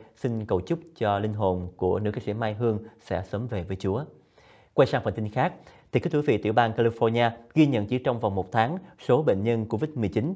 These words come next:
nhập viện tăng hơn gấp ba lần, lập kỷ lục tính từ khi dịch bệnh bùng phát hồi tháng ba. Các báo cáo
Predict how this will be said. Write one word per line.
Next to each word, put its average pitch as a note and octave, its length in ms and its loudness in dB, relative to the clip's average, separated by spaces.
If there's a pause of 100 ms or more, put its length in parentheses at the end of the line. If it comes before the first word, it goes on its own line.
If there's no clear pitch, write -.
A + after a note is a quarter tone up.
nhập A2+ 220 2
viện G2 340 0
tăng A2+ 160 0
hơn A2 200 -2
gấp - 80 -2 (100)
ba A2+ 160 0
lần, G#2 260 2 (260)
lập A#2 280 4
kỷ A2+ 100 2
lục B2 200 2 (100)
tính C#3+ 220 0
từ C3+ 160 2
khi B2 120 2
dịch G#2 240 -4
bệnh F#2 180 0
bùng F#2 140 0
phát C3 320 -2
hồi G2 200 0
tháng G#2+ 140 -6
ba. A2+ 200 8 (760)
Các A#2+ 240 2
báo A#2 140 2
cáo A#2 360 -2